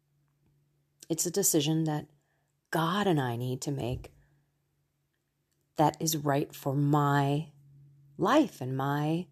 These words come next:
situation and my family. We talked about the bio-uniqueness of us, our environmental uniqueness, our upbringing, our faith walk. We're all in different places all over.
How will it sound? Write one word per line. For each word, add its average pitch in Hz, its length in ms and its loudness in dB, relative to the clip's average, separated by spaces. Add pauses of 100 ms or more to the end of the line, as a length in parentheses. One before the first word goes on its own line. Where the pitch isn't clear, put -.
(440)
situation 156 760 0
and 147 140 -2
my 156 180 0
family. 208 540 -2 (340)
We 202 80 2
talked 220 300 4
about 202 240 4
the 185 200 2 (300)
bio-uniqueness 170 1400 4
of 143 200 -4
us, 123 320 -2
our 131 160 -2
environmental 180 840 6
uniqueness, 143 680 2
our 131 220 -6
upbringing, 135 760 0
our 123 340 -2 (220)
faith - 400 4
walk. - 400 -8
We're - 240 -4
all 247 320 2
in 226 140 -4
different 226 380 -4
places 202 540 -2
all 175 280 4
over. 190 420 2